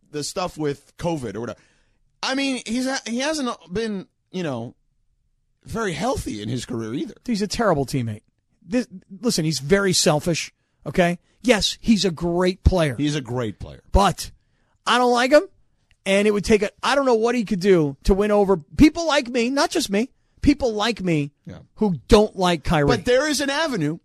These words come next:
Speaker 1: if you want to. I mean, I'm giving free advice. Maybe I need to be the Lakers capologist. But, uh,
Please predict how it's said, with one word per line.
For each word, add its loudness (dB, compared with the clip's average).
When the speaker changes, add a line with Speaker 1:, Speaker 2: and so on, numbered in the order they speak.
Speaker 1:
if -4
you -4
want -4
to. -4
I -6
mean, -4
I'm -4
giving -4
free -6
advice. -4
Maybe -4
I -2
need -6
to -8
be -4
the -4
Lakers -6
capologist. -6
But, -4
uh, -2